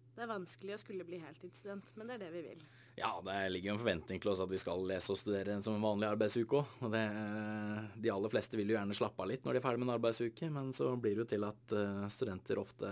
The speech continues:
Speaker 2: er nødt til å ta et ekstra tak da, når de er ferdig med å studere, og det, det vil ikke vi, og derfor vil vi jo at du som,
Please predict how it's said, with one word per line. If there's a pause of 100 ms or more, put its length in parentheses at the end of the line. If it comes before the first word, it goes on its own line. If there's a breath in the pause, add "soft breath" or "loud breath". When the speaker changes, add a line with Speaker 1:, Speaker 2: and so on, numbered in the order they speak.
Speaker 2:
er
nødt
til
å
ta
et
ekstra
tak
da,
når
de
er
ferdig
med
å
studere,
og
det, (600 loud breath)
det
vil
ikke
vi,
og
derfor
vil
vi
jo
at
du
som,